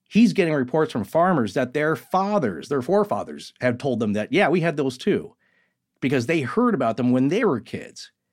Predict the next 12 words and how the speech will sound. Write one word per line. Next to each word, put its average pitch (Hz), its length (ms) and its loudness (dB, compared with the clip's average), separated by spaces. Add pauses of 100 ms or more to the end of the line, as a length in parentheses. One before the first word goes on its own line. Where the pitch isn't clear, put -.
(260)
So - 160 -4
now 208 220 2
to 214 80 0
show 214 260 0
you 185 220 2
how 156 480 -2
this 156 200 -6
was 135 160 0
taken 120 600 -2
by 123 240 0
government 131 400 0
authorities, 104 720 -2